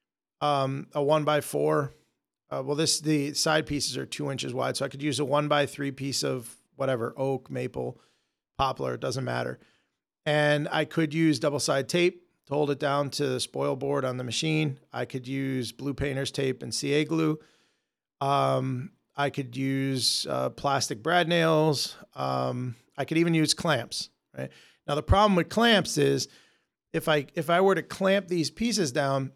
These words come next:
I would have to put tabs somewhere so that when the piece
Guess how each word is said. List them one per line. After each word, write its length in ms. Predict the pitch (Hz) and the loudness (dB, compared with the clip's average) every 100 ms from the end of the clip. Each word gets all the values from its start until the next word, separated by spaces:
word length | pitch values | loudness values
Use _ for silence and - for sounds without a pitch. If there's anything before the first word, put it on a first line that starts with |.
| _ | _
I 120 | 151 | 0
would 160 | 151 156 | 2 2
have 320 | - 160 170 | 2 2 2
to 80 | - | -2
put 220 | - 160 | -4 -4
tabs 720 | - - 175 165 135 123 - - _ _ _ _ _ | -4 0 2 2 0 -4 -6 -10 _ _ _ _ _
somewhere 640 | - 202 196 156 123 120 - _ _ _ _ _ | 2 4 6 4 0 -6 -12 _ _ _ _ _
so 280 | - - 170 | -2 4 6
that 260 | 156 151 165 | 6 4 2
when 240 | 147 156 | -2 0
the 80 | 143 | -2
piece 600 | - 180 170 - - | -2 0 2 2 0